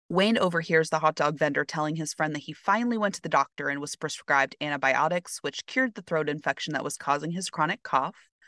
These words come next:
So Wayne decides to really dive in and dedicate himself to helping others. But he translated this as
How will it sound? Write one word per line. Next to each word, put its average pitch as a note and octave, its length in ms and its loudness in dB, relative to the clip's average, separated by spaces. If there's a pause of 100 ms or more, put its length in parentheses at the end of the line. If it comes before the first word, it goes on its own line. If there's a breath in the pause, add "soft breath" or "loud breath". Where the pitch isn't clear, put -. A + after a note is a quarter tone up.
(340 soft breath)
So - 180 2
Wayne A3+ 240 4
decides G3 520 0
to D#3+ 120 -6
really F3 320 -2
dive D#3+ 380 4
in D3 100 0
and C#3 120 -4
dedicate C#3 420 -2
himself C#3 360 -2
to C3+ 80 -10
helping B2+ 300 -4
others. - 480 -8 (100)
But A3 180 6 (600)
he - 280 -4
translated A#3 760 2
this G3+ 220 0
as E3+ 480 0